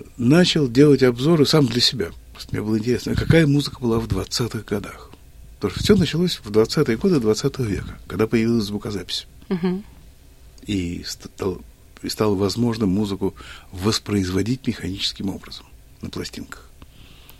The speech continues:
Speaker 1: И я делал такие обзоры двадцатые годы, тридцатые, сороковые. И буду делать дальше, надеюсь. И вдруг выясняется, что вот эти замечательные двадцатые годы,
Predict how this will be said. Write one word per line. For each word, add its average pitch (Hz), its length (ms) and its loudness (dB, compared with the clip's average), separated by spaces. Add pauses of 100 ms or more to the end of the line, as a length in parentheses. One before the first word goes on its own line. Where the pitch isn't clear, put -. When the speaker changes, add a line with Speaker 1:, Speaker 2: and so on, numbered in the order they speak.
(420)
Speaker 1:
И 143 80 0
я 226 140 4
делал 196 260 2
такие 170 300 -4
обзоры 151 320 0
двадцатые 180 480 0
годы, 139 240 -2
тридцатые, 147 460 -6
сороковые. 120 580 -10 (500)
И 107 60 -6
буду 95 240 -4
делать 90 300 -10
дальше, 107 260 -8
надеюсь. 147 480 -8 (1300)
И 123 100 4
вдруг 160 260 2
выясняется, 185 540 6
что 127 180 2
вот 127 140 6
эти 120 140 2
замечательные 123 600 2
двадцатые 117 720 2
годы, 110 480 2